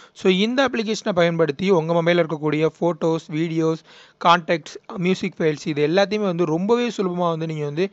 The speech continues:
எடுத்துக்க முடியும். So, நீங்க போயிட்டு எங்க, எங்க வச்சோம் அப்படிங்கிறது போல வந்து நீங்க வந்து தேடிக்கிட்டு இருக்க வேண்டிய அவசியம் வந்து கிடையவே கிடையாது. So, இந்த அப்ளிகேஷன் உங்களுக்கு வேணும் அப்படின்னா, இதை டவுன்லோட் பண்ணதுக்கான லிங்க் இந்த வீடியோ கீழே கொடுத்துருக்கேன், யூஸ் பண்ணிக்கோங்க. So, இந்த அப்ளிகேஷன் வந்து உங்க மொபைலை இன்ஸ்டால் பண்ணி ஓப்பன் பண்ணதும் பார்த்தீங்கன்னா,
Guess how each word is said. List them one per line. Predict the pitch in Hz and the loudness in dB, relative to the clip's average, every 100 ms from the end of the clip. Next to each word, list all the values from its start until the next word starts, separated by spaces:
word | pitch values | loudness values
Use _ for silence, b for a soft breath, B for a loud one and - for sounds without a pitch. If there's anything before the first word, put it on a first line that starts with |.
| B B B - | B B B 0
எடுத்துக்க | 175 190 202 170 | 2 2 2 2
முடியும். | 147 143 180 208 | 2 2 0 0
So, | 196 | -2
நீங்க | 165 151 147 | -2 -2 0
போயிட்டு | 165 170 | 0 0
எங்க, | 170 156 175 170 | 0 2 4 4
எங்க | 156 165 | 2 2
வச்சோம் | 160 - 170 | 2 2 -2
அப்படிங்கிறது | 156 151 151 147 | -2 -4 -4 0
போல | 156 156 | 0 0
வந்து | 147 190 190 B B B | -2 -4 -6 B B B
நீங்க | 170 185 | -2 0
வந்து | 175 175 180 | 2 2 2
தேடிக்கிட்டு | 196 190 196 180 165 | 4 4 4 -2 0
இருக்க | 165 | 0
வேண்டிய | 156 147 | 2 2
அவசியம் | 143 147 165 151 | 2 0 -4 -4
வந்து | 147 147 | -4 -2
கிடையவே | 143 147 | 0 0
கிடையாது. | 147 135 131 131 220 B B | 0 -2 -2 -4 -6 B B
So, | - 185 | -4 2
இந்த | 170 | 4
அப்ளிகேஷன் | 170 233 233 - 220 | 4 2 0 -2 0
உங்களுக்கு | 185 160 170 | 2 2 2
வேணும் | 180 170 | 2 0
அப்படின்னா, | 143 147 196 | -2 -2 -2
இதை | 165 143 | -2 0
டவுன்லோட் | 151 185 - | 2 2 -2
பண்ணதுக்கான | 165 160 151 143 | -2 0 -2 -4
லிங்க் | 170 180 | -8 -8
இந்த | 165 147 | -6 -2
வீடியோ | 170 175 | 0 0
கீழே | 165 147 | -2 -4
கொடுத்துருக்கேன், | 156 139 135 185 B B B _ | -6 -6 -4 -6 B B B _
யூஸ் | 185 208 - | 0 0 -2
பண்ணிக்கோங்க. | 165 143 139 160 220 b b | -2 -2 0 0 0 b b
So, | - | -2
இந்த | 190 185 | 2 2
அப்ளிகேஷன் | 190 247 247 226 | 2 -2 -2 -2
வந்து | 202 208 | 0 2
உங்க | 170 | 2
மொபைலை | 165 196 | 2 0
இன்ஸ்டால் | 175 165 202 196 170 | -2 0 2 2 0
பண்ணி | 170 160 | 0 0
ஓப்பன் | 156 170 | 0 -4
பண்ணதும் | 156 156 160 143 | -4 -4 -4 -4
பார்த்தீங்கன்னா, | 135 135 139 | -6 -8 -6